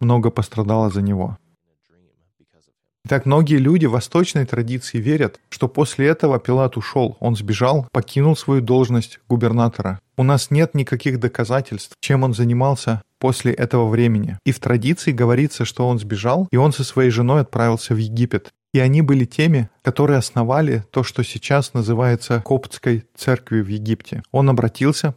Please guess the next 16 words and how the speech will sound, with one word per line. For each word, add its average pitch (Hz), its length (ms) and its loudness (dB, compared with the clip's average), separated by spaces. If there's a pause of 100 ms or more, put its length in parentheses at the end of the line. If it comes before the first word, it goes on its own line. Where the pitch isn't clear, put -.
покаялся, 135 560 -2
как 123 180 -4
бы 127 120 0
мы 123 100 2
сказали, 110 600 0
стал 131 320 0
верующим 123 560 2
и - 20 0
последователем 120 840 0
Иисуса - 500 -4
и - 80 0
фактически - 640 -4
основал 120 380 0
церковь 139 460 -2
в - 40 -10
Египте, 117 520 -4